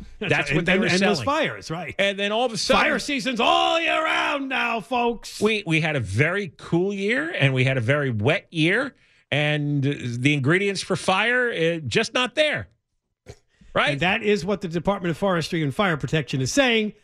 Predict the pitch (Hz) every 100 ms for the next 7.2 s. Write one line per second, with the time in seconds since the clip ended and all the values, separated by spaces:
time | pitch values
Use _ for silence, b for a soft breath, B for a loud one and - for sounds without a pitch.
0 | b 190 185 - 311 190 - 147 135 117
1 | 170 170 165 170 190 196 202 190 196 180
2 | 185 185 185 190 180 196 294 247 247 240
3 | 233 180 170 196 214 196 240 269 233 156
4 | - - 196 220 220 226 240 233 233 254
5 | 240 - 208 202 202 196 175 202 208 196
6 | 170 185 196 202 196 190 180 160 165 208
7 | 165 82